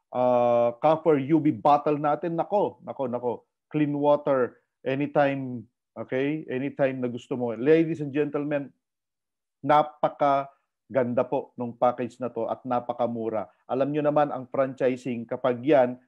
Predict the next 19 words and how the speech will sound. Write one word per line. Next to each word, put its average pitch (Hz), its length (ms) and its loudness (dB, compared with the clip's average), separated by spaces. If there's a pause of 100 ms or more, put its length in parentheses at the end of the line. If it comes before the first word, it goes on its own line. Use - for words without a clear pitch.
sumisikat 139 640 -6
na 120 140 -8
ang 123 100 -16
pangalan, 127 400 0
lalo 123 320 4
na, 143 160 -2
tingnan 127 240 -8
mo 156 160 -2
ha, 127 160 -2 (160)
nasa 131 300 2
Wawawin 127 580 4
na 123 160 0
tayo. 135 480 2 (320)
Nagdagdag 139 560 2
pa 147 80 2
tayo 143 240 4
ng 143 400 -2
brand 143 400 2
ambassadors 135 880 0